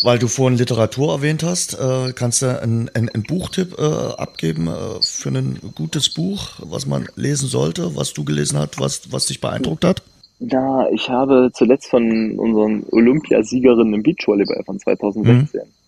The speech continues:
Speaker 2: das Buch gelesen und das war ganz cool. Also es war ein schönes Sportbuch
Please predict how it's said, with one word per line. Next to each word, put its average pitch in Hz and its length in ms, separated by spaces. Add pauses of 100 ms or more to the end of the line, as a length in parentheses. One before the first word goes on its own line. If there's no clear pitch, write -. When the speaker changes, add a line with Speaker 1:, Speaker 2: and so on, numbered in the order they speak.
(220)
Speaker 2:
das - 160
Buch - 240
gelesen 120 520 (760)
und 101 560
das - 180
war 76 100
ganz 76 260
cool. 160 220 (160)
Also 113 160
es - 120
war 107 120
ein 113 360
schönes 139 360
Sportbuch - 680